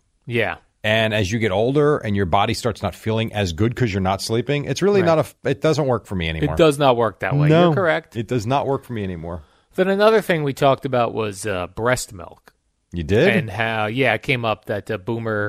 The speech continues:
Speaker 1: had to protect the breast milk of his daughter when, uh, th-, they were having power outages and that sort of
Speaker 2: Oh,
Speaker 1: thing.
Speaker 2: sure.
Speaker 1: That,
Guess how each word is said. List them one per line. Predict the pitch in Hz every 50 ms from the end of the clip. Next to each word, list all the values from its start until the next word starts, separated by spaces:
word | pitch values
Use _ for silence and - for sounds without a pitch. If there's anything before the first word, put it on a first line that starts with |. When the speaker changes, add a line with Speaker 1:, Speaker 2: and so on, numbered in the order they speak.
| - -
Speaker 1:
had | 113 107
to | 101 101
protect | - - 120 - - 131 113 104 - - - 139 113
the | 110 104 101 98 92
breast | - 110 110 104 - - -
milk | 113 107 104 104 - _ -
of | 117 104 95 90
his | - 113 98 90
daughter | - - 110 104 107 107 110 107 98
when, | 110 107 98 95 95
uh, | 98 95 95 92 92
th-, | 90 95 98 98 101 98 101 107 110 98
they | 104 101
were | 95 95
having | 101 95 90 92
power | - - - 117 113 110 104 104
outages | 104 101 101 98 101 98 101 104 104 92 98
and | 104 98
that | 98 95 -
sort | - 117 139
of | 147
Speaker 2:
Oh, | 127
Speaker 1:
thing. | - - -
Speaker 2:
sure. | 156 143 113
Speaker 1:
That, | 85